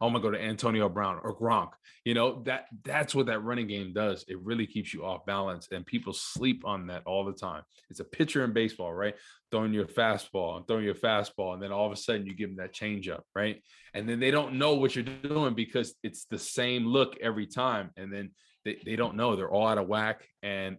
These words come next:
it's, it's demoralizing as a defense when you cannot stop the run because they can do whatever they want with you,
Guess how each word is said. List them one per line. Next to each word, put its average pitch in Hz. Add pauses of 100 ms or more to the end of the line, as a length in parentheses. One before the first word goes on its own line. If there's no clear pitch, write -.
it's, 101
it's -
demoralizing 101
as 92
a 87
defense 92 (340)
when 98
you 95
cannot 92
stop 98
the 104
run 107 (520)
because 101
they 101
can 98
do 95
whatever 90
they 82
want 80
with 73
you, -